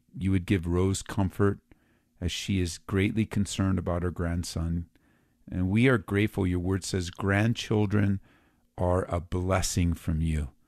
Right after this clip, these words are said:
You have blessed generationally with grandkids. So for those that enjoy their grandchildren, I pray, like Rose,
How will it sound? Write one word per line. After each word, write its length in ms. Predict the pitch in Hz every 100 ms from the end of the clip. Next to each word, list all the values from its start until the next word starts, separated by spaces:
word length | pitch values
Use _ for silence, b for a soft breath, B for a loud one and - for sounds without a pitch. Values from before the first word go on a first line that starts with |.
| _ _ _ -
You 340 | 92 98 113
have 180 | 110 92
blessed 560 | - 98 107 104 - -
generationally 920 | - 101 98 92 101 - 98 87 87
with 200 | 85 85
grandkids. 640 | - 87 87 90 85 80
So 160 | - 95
for 260 | - 92 80 - - B B B
those 260 | 107 113 107
that 180 | 113 107
enjoy 500 | 107 95 90 107 110
their 180 | 110
grandchildren, 720 | 95 95 98 98 - 95 92 92
I 100 | 87
pray, 400 | - - 90 90
like 240 | 87 98
Rose, 540 | 101 92 90 85 85